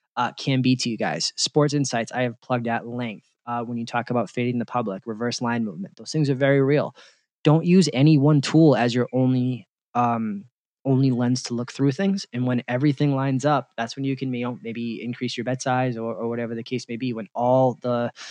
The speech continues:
the boxes are checked. And so there's so many different ways of, uh, ways to do this. But for me, baseball, you have to be able to bet over a hundred sixty-two game sample size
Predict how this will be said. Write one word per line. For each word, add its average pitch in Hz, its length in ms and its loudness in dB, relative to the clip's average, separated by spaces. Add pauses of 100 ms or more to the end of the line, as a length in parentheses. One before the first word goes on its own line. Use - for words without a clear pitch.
(200)
the - 60 -2
boxes 123 400 0
are 117 80 -2
checked. - 380 -4 (300)
And - 100 -10
so 139 100 0
there's 127 160 2
so 151 180 2
many 160 140 2
different 143 260 -2
ways 120 260 -6
of, 92 120 -12
uh, 101 80 -12 (340)
ways 127 240 0
to 107 60 -10
do 120 140 -2
this. 101 180 -4
But - 140 -10
for 123 120 -6
me, 143 140 4
baseball, 123 560 0 (400)
you 131 100 -2
have 131 340 0
to 135 140 0
be 123 280 0
able 117 220 -2
to 120 320 -2
bet 107 240 -4
over 113 220 -4
a 110 80 0
hundred 135 320 2
sixty-two 156 400 0
game 143 240 4
sample 123 260 0
size 127 380 2